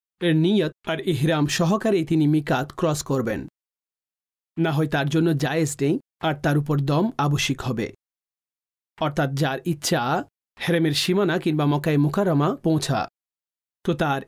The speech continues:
এহরাম ছাড়া মিকাত ক্রস করা এটা তার জন্য জায়েজ নেই। মিকাত থেকে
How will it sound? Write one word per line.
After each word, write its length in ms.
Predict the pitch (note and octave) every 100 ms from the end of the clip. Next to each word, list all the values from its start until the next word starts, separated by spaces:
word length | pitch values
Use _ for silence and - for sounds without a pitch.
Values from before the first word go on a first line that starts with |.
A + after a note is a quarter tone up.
| -
এহরাম 520 | E3 E3 F#3+ D#3+ C#3
ছাড়া 640 | - - D3+ B2+ C#3+ G3+ - _ F3+
মিকাত 520 | F3 D#3 E3 A#2 - _ -
ক্রস 340 | E3+ G3+ -
করা 360 | E3 D3 F3 -
এটা 380 | E3+ D#3 B2+ - - -
তার 260 | D3+ F#3
জন্য 480 | D3 D3+ C3+ D#3 C#4+ E4+ E3+
জায়েজ 420 | C#3 D3+ C#3+ C3+ -
নেই। 440 | C#3 A2+ F2 B1 - _ _ _ F3
মিকাত 480 | F3+ F3+ G3 B3 -
থেকে 500 | F3+ D3+ D#3+ D3 -